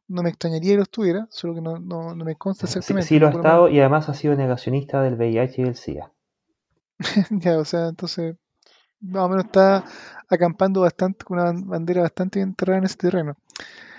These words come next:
Speaker 1: Eh, el hecho es que, em, tiene razón de que la vacuna no es obligatoria. Ah,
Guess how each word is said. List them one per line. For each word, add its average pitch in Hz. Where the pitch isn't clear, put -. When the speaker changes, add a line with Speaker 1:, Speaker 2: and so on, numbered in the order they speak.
Speaker 1:
Eh, 175
el 202
hecho 233
es -
que, 214
em, 160
tiene 226
razón 233
de 262
que 247
la 233
vacuna 220
no 220
es 220
obligatoria. 180
Ah, 180